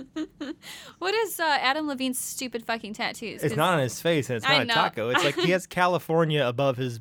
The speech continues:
Speaker 2: navel.
Speaker 1: That's what I'm thinking of.
Speaker 2: Yeah.
Speaker 1: California right over his, uh, right above his navel.
Speaker 2: I'm gonna do that, but, like, New Hampshire.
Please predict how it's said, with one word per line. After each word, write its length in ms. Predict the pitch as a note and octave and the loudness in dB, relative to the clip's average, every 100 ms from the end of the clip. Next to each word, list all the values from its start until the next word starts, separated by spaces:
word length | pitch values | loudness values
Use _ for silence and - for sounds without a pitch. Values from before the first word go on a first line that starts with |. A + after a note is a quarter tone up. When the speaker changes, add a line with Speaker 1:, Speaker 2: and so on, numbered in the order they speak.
| C#3+ | -10
Speaker 2:
navel. 480 | C3+ B2+ A2+ G2+ - - - - - - | -4 -2 -2 -6 -10 -20 -20 -20 -20 -10
Speaker 1:
That's 220 | B3 A#3+ | -8 -6
what 80 | G#3 | -10
I'm 80 | G#3 | -12
thinking 260 | - C4 - | -18 -18 -20
of. 80 | - - - | -20 -20 -12
Speaker 2:
Yeah. 220 | A2+ G2 - B3 | -12 -12 -16 -12
Speaker 1:
California 720 | - A#3 A#3 B3 A#3+ A3+ F#3 | -4 -4 -4 -4 -2 -2 -2
right 220 | G3 G#3 G#3 | -2 -4 -4
over 260 | G#3 G#3 | -6 -6
his, 260 | G#3+ G3 G3+ | -6 -8 -6
uh, 220 | - - - _ _ - - | -6 -8 -12 _ _ -20 -20
right 260 | A3+ B3+ C4 | -8 -2 0
above 180 | B3 A#3+ | 0 -2
his 120 | G#3+ | -2
navel. 420 | G#3+ A3 A3+ G#3 | -4 0 0 0
Speaker 2:
I'm 120 | F3+ G3 | -2 -2
gonna 160 | G3 | -2
do 140 | E3 F3 | 0 4
that, 180 | F3+ C#3 | 4 2
but, 120 | C3 | -4
like, 120 | A#2 | -4
New 240 | A#2+ B2+ | -2 -2
Hampshire. 580 | A2+ C3 B2 - G#2 G2 | -2 -2 -4 -6 -8 -12